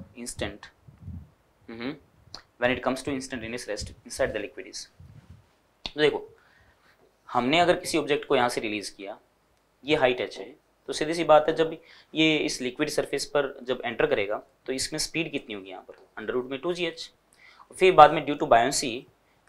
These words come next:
इस liquid पे buoyancy force लगेगा, then retardation force लगेगा overall, and finally ये कुछ दूरी जा करके रुकेगी,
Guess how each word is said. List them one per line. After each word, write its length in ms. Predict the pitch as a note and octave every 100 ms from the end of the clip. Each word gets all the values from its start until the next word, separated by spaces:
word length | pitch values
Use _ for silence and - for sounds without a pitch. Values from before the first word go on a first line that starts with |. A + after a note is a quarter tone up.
| -
इस 160 | -
liquid 260 | B2 C3+ B2+
पे 80 | C3
buoyancy 320 | G#2+ A2+ -
force 220 | C#3+ -
लगेगा, 260 | G#2+ G#2+ C3+
then 240 | C3+ C3+
retardation 480 | A#2+ C3 C3+ C#3+ D3
force 240 | B2 A2+
लगेगा 240 | G#2+ G2+ G2
overall, 300 | G2 A2+ C3+
and 120 | A2+
finally 320 | - A2+ A2+
ये 180 | C3+ C#3
कुछ 260 | C#3 C#3+ A#2+
दूरी 200 | A2+ A2
जा 140 | G2+
करके 260 | - - C3
रुकेगी, 360 | B2+ A2+ -